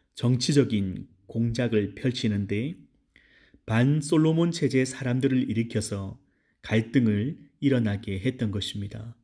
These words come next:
그러나 근본 원인은 솔로몬의 배교였습니다. 주변 나라들과 정략 결혼에 의해 맞아들인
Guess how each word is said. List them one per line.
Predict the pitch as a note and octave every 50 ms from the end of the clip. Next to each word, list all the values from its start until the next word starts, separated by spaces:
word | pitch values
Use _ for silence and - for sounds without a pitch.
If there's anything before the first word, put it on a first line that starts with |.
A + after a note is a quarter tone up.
| _ _ _ _ _ _ _ _ _ _ _ _ _ _ _ _ _ _ _ _ _ _ _
그러나 | _ - C3+ C3+ C3+ C3+ C3+
근본 | C3+ - D#3+ E3 E3+ D#3 E3 E3 E3 E3 D#3+
원인은 | A2+ G2 G#2+ A#2 C3 B2+ A#2 G#2+ G#2+ A2 G2+ F#2+ F#2
솔로몬의 | G2 - C3+ B2+ B2+ C3+ C#3 C#3 C3+ B2+ A2 G2+ G2 F#2+ F#2+ G2 -
배교였습니다. | - A2+ G#2 G2+ A2+ A#2 A#2 A#2 A#2 - A2+ G2+ G2+ G2+ A2 G#2+ G#2 G#2+ A#2 - _ _ _ _ _ _ _ _ _ _ _ _ _ _ _ _
주변 | - - - A#2 B2 B2 B2+
나라들과 | B2 B2 B2 B2 A#2 A#2 A#2+ A#2 A#2 A#2+ A2+
정략 | - B2 B2 C3+ C#3+ C#3+ C3+ C#3 -
결혼에 | - B2 A#2 A#2 A2+ A2
의해 | G#2+ G#2+ G#2 G#2 G#2 G#2 G2+
맞아들인 | G2+ G2+ G#2+ A2+ - A2 G#2+ G#2+ G2 G#2 G#2+ A2+ B2